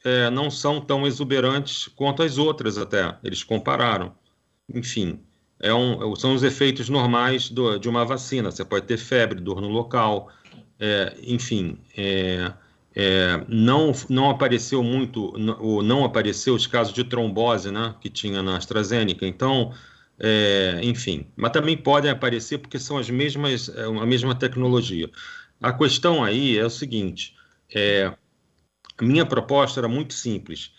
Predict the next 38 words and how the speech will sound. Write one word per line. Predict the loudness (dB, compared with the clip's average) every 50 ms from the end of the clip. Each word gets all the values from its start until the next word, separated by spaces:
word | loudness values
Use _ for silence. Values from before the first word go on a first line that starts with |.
| _ _ _ _ _ -6
utilizar | -4 -4 0 0 2 2 2 2 2 2 2 4
o | 4 4
lote | 4 6 4 4 4 0 -2
a | -2
lote | -2 0 2 2 2 0 0 -2 -6 -12 -14 -14 -16 _ _ _ _ _ _ _ _ -4
até | -4 -4 -4 -2 0 2 2 4 4 2 0 -2 -6 -12 _ -6
a | -4 -2
Anvisa | -2 -2 -2 -2 -2 0 0 0 0 2
registrar | 2 2 0 0 -2 -4 -4 -4 -2 0 0 0
a | 0
vacina, | 0 -2 -4 -4 -4 -2 -2 -2 -2
depois | -2 -4 -4 -2 0 -2 0 -2 -4 -8
cessa | -8 -6 -2 2 2 2 2 2 0 -2 -4
esse | -4 -4 -6
processo, | -10 -8 -8 -6 -6 -4 -2 -2 -2 -2 -4 -8 -12 -10
entendeu? | -8 -6 -2 -2 0 -2 -2 -4 -8 -14 -20 _ _ _ _ _ _ _
Mas | -2 2 2 4 2 2 2
isso | 2 2 2 0 0 -4
daria | -2 0 0 0 0 0 -2 -2 0 0 -2 -2 -4 -8 -14 _
uma | -12 -8 -6 -4 -2 -2 -2 0 -2 -2 -2
janela | -2 0 0 0 2 2 2 2 2 2 0
pra | -2 -2 -4 -2
gente | -2 -2 -2 0 0 -2 -2 -4 -8 -10 -12 -14 -20 -20 -20 -20 -18 -14
de | -10 -4 -4 -2
dois | 2 4 6 6 6 4 2
meses, | 2 4 6 6 6 4 2 -2 -6 -4
talvez, | -4 -4 -2 0 2 2 4 4 2 0 -2 -6 -8
que | -6 -4 -4
a |
gente | -4 -4 -4
possa | 0 0 0 2 2 -2 -2
ter | 0 2
a | 2 2
vacina | 2 0 -2 -2 -2 -4 -2 -2
e | -2
vacinar | -2 -2 -4 -4 -4 -4 -2 -2 0
muita | 0 0 0 0 -2 -4
gente. | -4 -2 -2 -2 -2 -4 -8 -14 -20